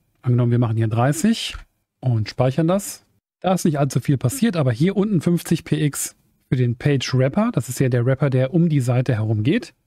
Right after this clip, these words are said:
Wenn ich dem Padding gebe, dann entsteht hier an der Seite oben und unten drunter White Space.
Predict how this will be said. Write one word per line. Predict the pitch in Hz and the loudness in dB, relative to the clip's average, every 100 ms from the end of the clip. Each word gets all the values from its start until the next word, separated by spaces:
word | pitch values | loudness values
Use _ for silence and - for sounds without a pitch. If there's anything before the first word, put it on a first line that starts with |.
| _ _ | _ _
Wenn | 131 | 0
ich | 117 | 0
dem | - 135 123 127 | 2 2 2 0
Padding | 156 170 | 2 4
gebe, | 170 170 170 | 2 2 2
dann | 135 135 | 2 0
entsteht | 139 120 - 143 147 | 0 -2 0 0 0
hier | - - 135 139 156 | -4 -2 0 0 0
an | 127 | 0
der | 120 | 2
Seite | 120 131 131 147 - _ | 2 0 2 0 -2 _
oben | 165 170 175 | 0 2 2
und | 170 117 | 0 -2
unten | 160 143 123 | -2 -2 0
drunter | 113 135 160 165 160 _ _ _ - | 2 0 2 0 -2 _ _ _ -2
White | 113 117 - | 0 0 -2
Space. | - 98 - - | -6 -6 -6 -14